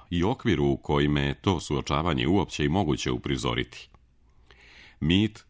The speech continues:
u tragediji, dakle, djeluje kao kormilo, kojim je moguće prekopčavati se sa jednog istinitosnog programa na drugi i istodobno kao jedan od tih programa koji su u igri.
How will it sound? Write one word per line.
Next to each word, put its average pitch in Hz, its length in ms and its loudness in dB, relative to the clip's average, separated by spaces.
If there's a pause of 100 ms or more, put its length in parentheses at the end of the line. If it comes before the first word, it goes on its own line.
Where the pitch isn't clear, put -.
u 80 120 4
tragediji, 69 640 0
dakle, 92 360 0
djeluje 69 400 0
kao 101 280 0
kormilo, 92 540 2 (160)
kojim 82 220 2
je 69 100 2
moguće 87 540 2
prekopčavati 76 960 -4
se - 180 -6
sa - 160 -4
jednog 76 420 -2
istinitosnog 67 840 -2
programa 82 480 0
na 73 160 0
drugi 71 440 -4 (200)
i 71 240 -2
istodobno 76 680 -2 (340)
kao 131 220 -2
jedan 90 360 0
od 65 120 -2
tih 82 180 2
programa 95 540 -2
koji 64 320 -2
su 71 300 -4
u 87 160 2
igri. 58 320 -6